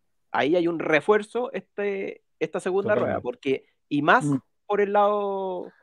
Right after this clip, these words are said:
Speaker 1: eh, derecho, donde él puede jugar perfectamente y hace diagonales, eh, y, y prueba esa zurda que, que tiene que, que es de oro, que queremos ver al Nacho Jara,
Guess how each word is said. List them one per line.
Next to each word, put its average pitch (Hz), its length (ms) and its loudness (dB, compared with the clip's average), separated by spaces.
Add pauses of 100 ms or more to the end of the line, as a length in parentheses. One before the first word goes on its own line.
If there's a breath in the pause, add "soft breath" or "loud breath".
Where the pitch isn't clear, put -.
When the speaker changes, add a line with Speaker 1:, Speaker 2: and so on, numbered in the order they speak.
(280)
Speaker 1:
eh, 139 380 -2
derecho, 202 520 4
donde 170 520 -6
él 160 200 -2 (200)
puede 160 220 2
jugar 160 240 0
perfectamente 202 760 -4
y 165 120 0
hace 156 200 -2
diagonales, 165 800 2 (360)
eh, 123 880 0
y, 139 220 -6
y 131 120 -4
prueba 147 260 2
esa 131 160 -4
zurda 139 420 -4
que, 120 440 -8 (500)
que 117 100 -8
tiene 123 220 -4
que, 113 240 -6 (180)
que 123 80 -2
es 117 120 -10
de 139 100 2
oro, 104 200 0
que - 160 -20 (320)
queremos 180 380 2
ver 180 140 -2
al 170 100 -4
Nacho 175 220 -8
Jara, 160 680 -6